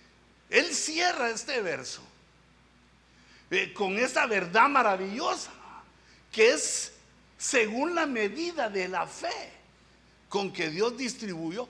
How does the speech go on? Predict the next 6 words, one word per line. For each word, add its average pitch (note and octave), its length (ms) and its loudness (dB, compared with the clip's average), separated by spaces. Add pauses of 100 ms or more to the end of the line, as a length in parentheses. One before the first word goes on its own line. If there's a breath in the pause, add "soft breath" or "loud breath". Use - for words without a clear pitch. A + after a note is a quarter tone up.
(200)
Fíjate, C3+ 340 -10
Dios F#3+ 340 -6
distribuyó. F#3 840 -8 (480 loud breath)
Ahí D#3+ 260 0
no A3 160 -2
tenemos G#3 840 -4